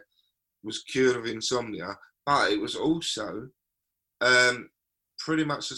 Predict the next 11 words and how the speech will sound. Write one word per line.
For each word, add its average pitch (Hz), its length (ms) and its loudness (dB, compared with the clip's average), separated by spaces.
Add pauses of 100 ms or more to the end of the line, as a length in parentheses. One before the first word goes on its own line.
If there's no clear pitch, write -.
time 131 260 -6
my 127 160 -4
mental 127 320 -6
health 139 220 -6
went, 104 200 -6 (760)
my 117 320 -2
mental 117 260 -8
health 120 200 -8
really 98 220 -6
turned 95 340 -6
again. 90 280 -12